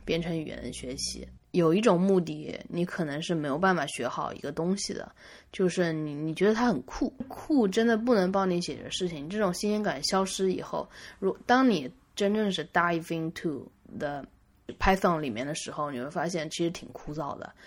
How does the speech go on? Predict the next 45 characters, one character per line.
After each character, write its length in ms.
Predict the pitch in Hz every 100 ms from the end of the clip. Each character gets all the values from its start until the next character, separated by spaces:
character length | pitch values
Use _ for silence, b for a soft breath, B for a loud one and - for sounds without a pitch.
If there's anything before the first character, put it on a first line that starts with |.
| B
它 160 | - 165
会 60 |
告 180 | 170 185
诉 100 | 180
你 100 | 160
这 100 | -
个 100 | 185
数 160 | 185 214
字 140 | 190
的 80 | 135
编 260 | - 180 180
号 240 | 185 147
就 160 | 139 160
是 140 | -
从 260 | 156 147 143 B B B
零、 360 | 139 135 156
一、 160 | 156 160
二、 120 | 120
三、 200 | 135 135
四， 80 | 143
而 100 | 123
不 100 | 131
是 220 | 147 151 117 123 - -
MATLAB 460 | 170 160 160 151
里 120 | 151
面 100 | 107
的 60 | 127
一、 140 | 156
二、 140 | 190 165
三、 180 | 139 139
四。 200 | - - -
你 100 | -
会 140 | 185 185
发 120 | 190
现 100 | 170
这 100 | 180
个， 160 | 175 -
哎 120 | - 165
呀， 200 | 160 - -
真 140 | - 185
的 40 |
好 240 | 175 - 143
枯 260 | - 180
燥 140 | 180 180
啊。 280 | 156 52